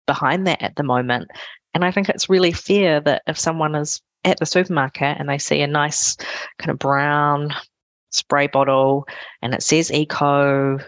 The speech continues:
and there's some leaves and, you know, some calming <laughs> natural imagery on the front, yeah, fair enough. Like, you'd buy that, and, and, and you might be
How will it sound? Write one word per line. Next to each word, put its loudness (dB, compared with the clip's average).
and -4
there's 0
some -4
leaves 2
and, -4
you 2
know, 2
some -2
calming 0
<laughs> -4
natural 2
imagery 0
on -2
the -2
front, 0
yeah, 2
fair 0
enough. -2
Like, 0
you'd -6
buy 2
that, 0
and, -8
and, -2
and 0
you 2
might 4
be 2